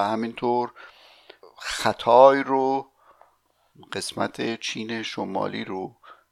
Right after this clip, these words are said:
گفته می‌شده. بنابراین ماچین قسمت‌های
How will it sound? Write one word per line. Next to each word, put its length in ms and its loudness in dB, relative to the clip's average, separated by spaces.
گفته 380 -8
می‌شده. 640 -10
بنابراین 540 2
ماچین 760 -2
قسمت‌های 1080 -4